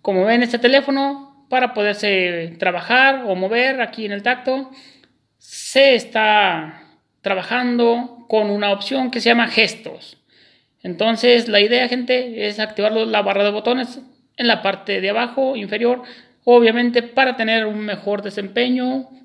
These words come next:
rápidamente ser más cómodo al momento de manejar nuestros teléfonos.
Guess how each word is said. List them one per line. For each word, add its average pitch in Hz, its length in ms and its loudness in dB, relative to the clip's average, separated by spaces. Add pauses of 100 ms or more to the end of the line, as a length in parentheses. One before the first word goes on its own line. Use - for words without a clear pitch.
(480)
rápidamente 214 720 0
ser 202 400 -2
más 196 360 -2
cómodo 254 540 4
al 240 120 4
momento 233 300 2
de 220 160 0
manejar 220 320 -4
nuestros 214 320 -8
teléfonos. - 640 -4